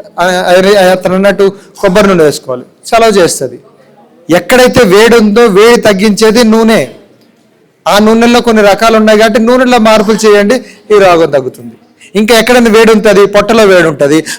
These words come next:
పొట్టలో వేడి ఉన్నప్పుడు ఏం చేయాలి? ఇందాక నేను చెప్పినవే, పులిసిన పదార్థాలు తినకూడదు, ఫ్రెష్, ఫ్రెష్గా అప్పుడప్పుడు తయారైనవి తినాలి. చాలా అప్పుడప్పుడు తయారైనవి ఏంటంటే ఉంటాయి చెప్పండి? అలాగే అడగొద్దు, వండుకున్నవన్నీ అప్పుడప్పుడు తయారవు,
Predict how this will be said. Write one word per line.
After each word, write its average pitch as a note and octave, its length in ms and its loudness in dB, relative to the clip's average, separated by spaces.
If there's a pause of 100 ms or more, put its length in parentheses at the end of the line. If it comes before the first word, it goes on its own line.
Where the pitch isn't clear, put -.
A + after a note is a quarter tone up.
(100)
పొట్టలో A#3+ 280 0
వేడి A#3 220 2
ఉన్నప్పుడు A3 240 0
ఏం A3 80 2
చేయాలి? G3+ 540 2 (600)
ఇందాక G3+ 240 0
నేను G#3+ 240 0
చెప్పినవే, G3+ 320 0
పులిసిన A3 420 0
పదార్థాలు F#3 520 2
తినకూడదు, D#3+ 640 -2 (300)
ఫ్రెష్, - 340 0
ఫ్రెష్గా A3+ 380 0
అప్పుడప్పుడు B3+ 500 0
తయారైనవి F3+ 480 0
తినాలి. C3 320 -4 (340)
చాలా G#3 140 2
అప్పుడప్పుడు A3 380 0
తయారైనవి A3 440 2
ఏంటంటే F#3+ 240 -2
ఉంటాయి F3+ 220 -2
చెప్పండి? E3+ 340 -4 (1400)
అలాగే E3+ 160 2
అడగొద్దు, C#3+ 380 0 (260)
వండుకున్నవన్నీ A3 460 0
అప్పుడప్పుడు G#3 360 0
తయారవు, F#3+ 480 0